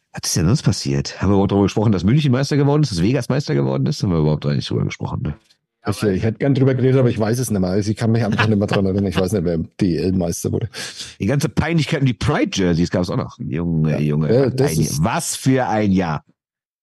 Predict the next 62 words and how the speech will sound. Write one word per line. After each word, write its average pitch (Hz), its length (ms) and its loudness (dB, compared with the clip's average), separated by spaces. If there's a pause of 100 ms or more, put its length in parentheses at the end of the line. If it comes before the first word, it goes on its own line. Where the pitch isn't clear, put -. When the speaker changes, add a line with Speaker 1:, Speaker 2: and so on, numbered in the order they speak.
(120)
Speaker 2:
Nee, 135 140 2
und 104 120 2
das 135 140 0
ist 127 140 -4
einfach 110 260 0
richtig - 260 -2
traurig. - 600 -2
Also 98 160 -2
das 90 200 -4
ist - 140 -8
richtig 92 240 -6
traurig, 107 420 -2
weil 82 120 -2
die 90 100 -2
N 95 120 -2
H - 180 -4
L 92 100 0
Speaker 1:
Ja. 85 80 0
Speaker 2:
da 90 80 -2
einfach 85 220 -2
auf 85 180 0
einem 98 80 0
sehr, 113 260 0
sehr 104 140 -2
guten 101 320 0
Weg 127 220 0
war. 78 280 -2
Und 95 220 -2
das - 180 -2
ist 98 140 -2
wirklich 120 320 2
was, 104 200 -2
Speaker 1:
Ja. 135 80 0
Speaker 2:
was, 98 140 -4
was 92 460 0
die - 140 0
N 104 100 2
H 98 160 0
L 87 80 -2
ausgezeichnet 90 680 0
hat, 87 140 0
wo 92 180 0
sie 90 140 0
ja 82 80 -2
vieles 160 480 0
immer 110 240 2
schon 95 180 -4
falsch - 600 -2
gemacht 110 220 0
hat. 127 100 0
Aber - 160 0
das 160 320 -2
war 98 120 2
was - 180 -4
Gutes. 165 420 2 (240)
Und 95 200 0
das 143 300 0 (280)
einfach 135 320 0
so 123 180 0
kaputt 123 320 -2
zu 139 100 -2
machen, 107 360 0